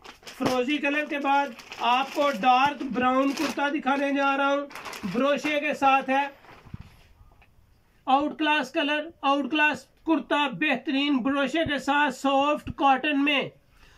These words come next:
सॉफ्ट कॉटन पाशा में बेहतरीन कुर्ते। इस कुर्ता की रेंज, स्विस कॉटन की रेंज सिर्फ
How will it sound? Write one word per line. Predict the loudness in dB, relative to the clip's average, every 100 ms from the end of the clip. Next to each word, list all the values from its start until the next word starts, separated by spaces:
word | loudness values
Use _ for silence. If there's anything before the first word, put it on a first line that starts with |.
| -20
सॉफ्ट | -2 2 4 2 0 -6
कॉटन | 0 0 0 0 0
पाशा | 2 2 2 0 2
में | 0 0
बेहतरीन | 0 -2 -2 -2 2 2
कुर्ते। | 0 -2 0 -2 -2 -10 -20 _
इस | -2 -2 -2
कुर्ता | -2 -2 0 -2
की | 0 -2
रेंज, | -2 0 -2 -4
स्विस | -4 0 0 -2
कॉटन | 0 0 0 -4
की | -2 -2
रेंज | -2 -2 -4
सिर्फ | -2 0 0 -2